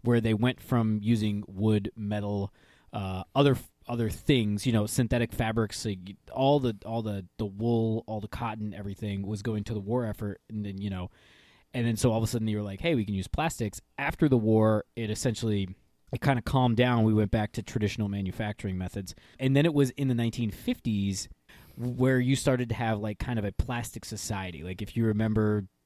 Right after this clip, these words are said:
or if you guys have ever seen, like, old kind of cartoons or comics from the fifties, there were things where it was like, the modern housewife can hose her house down 'cause everything's made of plastic, right? Like, she had this hose in her living room, it was just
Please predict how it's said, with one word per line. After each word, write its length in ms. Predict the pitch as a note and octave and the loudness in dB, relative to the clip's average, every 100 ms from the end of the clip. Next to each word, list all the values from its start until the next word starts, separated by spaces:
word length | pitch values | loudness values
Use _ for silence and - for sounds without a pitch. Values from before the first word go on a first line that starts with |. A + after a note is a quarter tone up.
| - | -8
or 80 | B2 | -6
if 100 | A2 | -2
you 60 | A#2 | -2
guys 160 | A2+ | -2
have 100 | G#2 | -2
ever 160 | G#2 G2 | -4 -6
seen, 400 | - A2+ G#2+ G2 | -4 0 0 0
like, 200 | F#2 F#2+ - | -4 -10 -8
old 440 | G#2+ G#2+ G#2 G2+ - | -6 -4 -4 -6 -8
kind 180 | - | -6
of 60 | - | -6
cartoons 640 | - C#3+ - A2+ G#2 G2+ | -6 -6 0 2 2 0
or 60 | G2+ | -6
comics 580 | - - G2+ F#2+ - - | -10 -8 -6 -8 -10 -14
from 200 | - G#3 | -8 -8
the 60 | |
fifties, 560 | - A#2 G#2+ G#2+ G2 F2+ | -4 -6 -4 -6 -6 -8
there 140 | G#2+ | -8
were 80 | G2+ | -6
things 420 | - G#2+ G2+ G2 | -6 -6 -6 -6
where 120 | G2+ F#2+ | -8 -10
it 40 | |
was 120 | G2 | -6
like, 180 | G2 F#2 | -6 -6
the 80 | G2 | -8
modern 340 | B2 D3+ A2 | -6 -6 -6
housewife 540 | F#2+ C#3 - G2 F2+ - | -4 -6 -4 -6 -6 -8
can 100 | F#2 | -8
hose 400 | F2+ C3 B2+ A#2+ | -2 0 0 -2
her 140 | G#2+ | -6
house 260 | - A2+ - | -4 -6 -4
down 240 | F#2+ E2 | -8 -8
'cause 160 | - A2 | -8 -4
everything's 340 | A2 G#2 F#2+ | -2 -4 -6
made 140 | G2+ | -8
of 60 | F#2 | -6
plastic, 420 | - D3 - - | -4 -4 -6 -12
right? 240 | F#2+ G2 G2 | -10 -8 -8
Like, 200 | E2+ - | -12 -12
she 100 | A2 | -8
had 140 | G2 | -8
this 140 | F2+ - | -10 -6
hose 440 | B2 G#2+ G2 F#2 | -2 0 -2 -6
in 60 | G2 | -8
her 100 | F#2 | -6
living 200 | G2+ F#2 | -6 -6
room, 140 | F#2 | -8
it 40 | |
was 100 | F2+ | -10
just 200 | - F#2+ | -14 -16